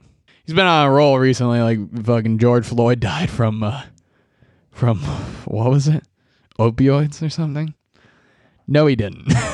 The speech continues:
I think we've, we all saw that he did not. Um, what is some,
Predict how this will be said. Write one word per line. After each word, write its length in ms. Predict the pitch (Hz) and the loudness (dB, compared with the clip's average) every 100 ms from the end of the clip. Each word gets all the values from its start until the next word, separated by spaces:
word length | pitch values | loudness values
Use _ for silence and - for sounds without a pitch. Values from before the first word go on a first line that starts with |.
| - - - - - | -10 -14 -14 -8 -4
I 140 | 165 170 | 0 0
think 220 | 202 180 | 0 2
we've, 340 | 180 160 143 - _ _ _ _ | 2 0 -4 -14 _ _ _ _
we 180 | 143 151 | 0 0
all 260 | - 156 160 | 2 2 2
saw 320 | - 143 131 | 2 2 0
that 160 | 120 113 | -2 -6
he 100 | 107 | -8
did 220 | 110 98 | -10 -10
not. 240 | 95 - _ _ _ _ _ _ _ _ _ _ _ _ _ _ _ _ _ _ _ _ _ _ - | -14 -16 _ _ _ _ _ _ _ _ _ _ _ _ _ _ _ _ _ _ _ _ _ _ -4
Um, 720 | 131 131 123 120 120 113 101 _ _ _ _ _ _ _ _ _ _ _ _ _ _ _ | 0 2 2 0 -2 -4 -10 _ _ _ _ _ _ _ _ _ _ _ _ _ _ _
what 440 | 120 123 123 131 123 | -4 2 4 4 4
is 180 | 123 110 | 2 0
some, 380 | 131 120 113 | 0 0 -4